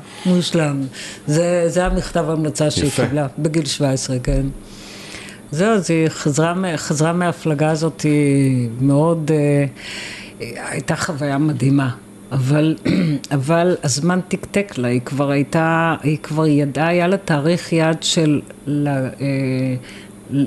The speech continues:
Speaker 1: לסיים את הלימודים, היה לה אולי עוד בחינה אחת או עוד עבודה אחת בפיזיקה שהייתה צריכה להגיש, היה לה פסיכומטרי לעשות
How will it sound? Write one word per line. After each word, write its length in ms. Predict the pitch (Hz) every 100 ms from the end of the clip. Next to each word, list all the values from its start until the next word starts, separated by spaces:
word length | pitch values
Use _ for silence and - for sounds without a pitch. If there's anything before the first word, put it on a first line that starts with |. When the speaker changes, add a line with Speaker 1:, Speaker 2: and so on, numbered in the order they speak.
| -
Speaker 1:
לסיים 580 | 139 151 - 170 170 196
את 120 | 196
הלימודים, 720 | 160 147 143 127 139 156 208 202 -
היה 200 | 135 131
לה 180 | 139 131
אולי 400 | 139 147 143 151
עוד 200 | 147 139
בחינה 400 | - - 143 143
אחת 480 | 147 - - 147 -
או 40 | 131
עוד 240 | 143 139
עבודה 340 | 120 131 131
אחת 260 | 135 - 143 -
בפיזיקה 580 | 135 - 151 139 - 143
שהייתה 320 | - 139 139
צריכה 360 | - 139 - 139
להגיש, 560 | 139 139 196 233 - - - - - - -
היה 180 | 143 165
לה 100 | 165
פסיכומטרי 760 | 165 - 160 - 160 175 175 214
לעשות 720 | 208 208 196 226 247 254 -